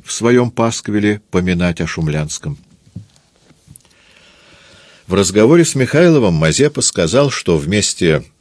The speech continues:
с Годяцким он подозревает Райчу и Полуботка. В письме есть выражение «для милосердия Божия». Это выражение употребляет всегда Райча в письмах, а Полуботок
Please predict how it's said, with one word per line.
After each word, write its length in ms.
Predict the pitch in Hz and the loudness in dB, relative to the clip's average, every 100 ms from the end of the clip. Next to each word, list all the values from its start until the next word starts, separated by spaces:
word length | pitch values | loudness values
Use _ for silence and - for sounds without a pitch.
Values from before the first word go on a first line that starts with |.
| _ - - | _ -20 -14
с 160 | 87 71 | -10 -2
Годяцким 800 | 87 78 78 76 - - 127 135 _ - - - _ | 0 2 2 0 -4 -6 -6 -6 _ -20 -20 -20 _
он 260 | - 147 165 | 0 2 2
подозревает 720 | 151 135 107 95 123 143 139 | 2 2 2 2 4 2 0
Райчу 600 | 85 82 107 123 - 110 | 0 2 0 -2 -4 -4
и 220 | - 90 95 | -4 -6 -4
Полуботка. 760 | 92 90 85 73 67 - - - _ _ _ _ _ | -4 -2 -2 -6 -8 -10 -20 -20 _ _ _ _ _
В 140 | - - | -16 -4
письме 420 | 82 - 120 151 | -4 -2 0 2
есть 280 | 139 139 104 | 0 -2 -2
выражение 680 | 117 120 82 73 64 64 - _ _ - _ - | 0 0 0 -4 -4 -10 -14 _ _ -20 _ -10
«для 260 | 101 85 | 0 0
милосердия 1000 | 90 92 92 - 92 123 135 123 127 123 | 2 2 2 0 2 2 0 -2 0 0
Божия». 640 | 98 82 67 69 62 58 - _ _ _ _ | 0 0 0 -4 -8 -10 -16 _ _ _ _
Это 260 | 82 80 82 | -6 -2 0
выражение 640 | 80 80 73 123 139 135 | 2 0 0 0 2 0
употребляет 800 | 127 90 - - 80 78 101 113 | -2 -4 -4 -2 -2 0 0 -2
всегда 540 | - - 76 92 104 - | -4 -6 -4 -2 -2 -2
Райча 720 | 87 90 87 82 - 80 80 | -2 0 0 0 -2 -2 -4
в 100 | - - | -6 -6
письмах, 580 | 80 - 80 71 - - - - - - | -4 -4 -8 -10 -10 -18 -20 -20 -20 -6
а 280 | 76 71 | -2 -2
Полуботок 880 | 76 85 82 87 151 165 95 - - | -2 0 0 2 4 4 0 -6 -14